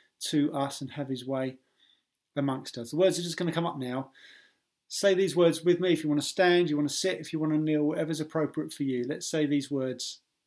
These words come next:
together. "Blessed are you, O Lord, the God of Israel, our Father,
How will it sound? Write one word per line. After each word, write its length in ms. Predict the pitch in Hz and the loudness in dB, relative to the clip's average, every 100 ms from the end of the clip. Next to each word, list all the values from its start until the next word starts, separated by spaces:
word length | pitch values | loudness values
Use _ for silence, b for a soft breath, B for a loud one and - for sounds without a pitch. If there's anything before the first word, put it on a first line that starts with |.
| _ | _
together. 460 | - - 117 113 113 _ _ _ _ _ _ _ _ _ _ - B B B B B B _ _ | -14 -10 -10 -10 -14 _ _ _ _ _ _ _ _ _ _ -20 B B B B B B _ _
"Blessed 500 | 190 190 - - - - _ | 4 4 2 -6 -6 -12 _
are 120 | 147 151 | 2 4
you, 360 | 156 156 143 | 6 6 6
O 180 | 160 151 | 4 4
Lord, 480 | 147 139 123 120 - _ _ _ | 4 2 0 -4 -8 _ _ _
the 80 | 139 | -10
God 340 | - 180 185 | 0 4 6
of 100 | 180 | 4
Israel, 520 | 160 175 156 165 160 147 | 4 4 4 4 4 4
our 120 | 139 | 2
Father, 600 | - 165 156 151 156 156 | -2 2 4 4 2 -4